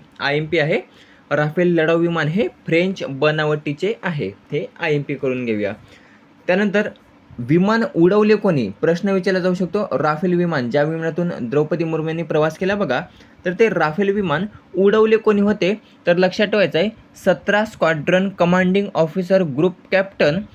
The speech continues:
अमित गेहानी, नाव लक्षात ठेवायचं आहे अमित गेहानी यांनी ते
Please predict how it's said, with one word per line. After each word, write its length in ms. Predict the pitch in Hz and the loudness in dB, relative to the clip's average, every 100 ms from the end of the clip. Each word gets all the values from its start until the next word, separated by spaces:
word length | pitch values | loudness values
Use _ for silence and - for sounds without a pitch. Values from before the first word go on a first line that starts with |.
| - - - | -20 -20 -2
अमित 440 | 180 190 208 202 | 0 2 2 2
गेहानी, 760 | 208 147 165 170 180 170 131 76 | 0 2 2 2 0 0 -2 -6
नाव 300 | 117 143 156 | -4 -2 0
लक्षात 260 | 160 160 175 | -2 -2 -4
ठेवायचं 300 | 165 143 190 | -2 -2 -4
आहे 100 | 226 - | -4 -4
अमित 360 | 151 165 170 | -2 -2 -2
गेहानी 580 | 165 160 165 175 170 156 214 - - | -2 0 0 0 0 -2 -6 -16 -2
यांनी 300 | 143 143 143 | -2 0 -4
ते 280 | 170 233 | -4 -6